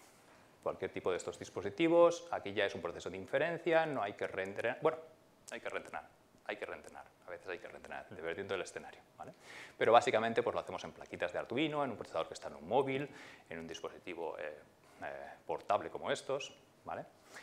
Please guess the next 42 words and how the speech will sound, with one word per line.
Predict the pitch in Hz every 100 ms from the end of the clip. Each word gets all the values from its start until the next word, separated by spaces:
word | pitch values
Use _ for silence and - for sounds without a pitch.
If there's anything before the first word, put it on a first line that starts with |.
| - - -
Pero, | - 117 117
¿qué | -
es | 147
lo | 165
que | 143
hay |
por | 139 120
debajo? | 123 147 - 98
De | 104
nuevo, | 117 175
lo | 160
que | 156
hay |
por | 143 135
debajo | 131 139
son | - 143
bibliotecas, | 131 104 87 113 - -
bibliotecas, | 85 82 82 - 117 -
eh, | 98 85 78 76 - - _ -
que | 120 135
optimizan | 113 - 85 120 151 - 135 180 196 -
nuestros | 101 - 87
entornos | 85 82 113 110
de | 101
trabajo, | - 101 160 - 202 -
sea | - 92
TensorFlow, | 82 82 90 - 131 135 156 - - - - -
TensorFlow | 95 - 92 95 90
Lite, | 95 156 - 131
por | 110
ejemplo, | 101 - 127 127 139
cuando | - 98
es | -
el | 82
tema | - 90 85
de | 82
inferencia, | 78 - 123 127 151 - - - -
o | 104
incluso | 98 90 -
TensorFlow | - - 120 127 127 113 120 113
Lite | 110 110 98
Micro, | 104 139 - 131 127